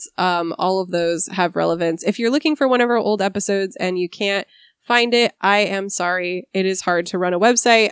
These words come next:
I will work on getting those back up. Um, thank you to Emily June, who's helped out with our episode transcriptions. If you want to talk more about stuff like this, um,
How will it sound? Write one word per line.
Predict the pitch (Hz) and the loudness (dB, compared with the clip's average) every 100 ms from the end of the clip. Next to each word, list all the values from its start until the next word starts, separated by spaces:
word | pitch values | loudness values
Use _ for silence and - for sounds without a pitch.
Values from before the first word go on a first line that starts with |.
| - | 0
I | 185 | 0
will | 190 | 2
work | 185 185 | 0 0
on | 180 | -2
getting | 180 175 165 | -2 -2 -2
those | 160 180 | -4 -2
back | - - | -4 -4
up. | 73 - - - - - _ | -10 -12 -20 -20 -20 -20 _
Um, | 220 226 220 214 208 196 175 _ _ _ _ _ - | 2 4 4 2 -2 -8 -12 _ _ _ _ _ -2
thank | 269 269 | -2 0
you | 269 | 0
to | 247 | 0
Emily | 196 202 | 0 -2
June, | 202 220 220 | -4 -4 -4
who's | 208 | -4
helped | 190 175 | -4 -4
out | 165 - | -2 -4
with | - | -4
our | 165 | -4
episode | 190 202 185 175 | -4 -4 -4 -6
transcriptions. | 180 - - 254 254 233 233 226 - - | -6 -4 -4 -2 0 -2 -2 -10 -10 -2
If | 294 - | -2 -2
you | 269 269 247 - | -6 -4 -6 -4
want | 240 254 | 0 0
to | |
talk | 247 - 247 254 | 0 0 0 0
more | 254 254 262 | 0 2 2
about | 262 220 233 233 240 - | 0 2 4 4 2 -6
stuff | - 240 240 | -2 -2 0
like | 240 233 | -6 -4
this, | 240 247 - - _ - - _ - | -4 -4 -6 -10 _ -20 -20 _ -4
um, | 208 196 180 180 | -2 0 -2 -6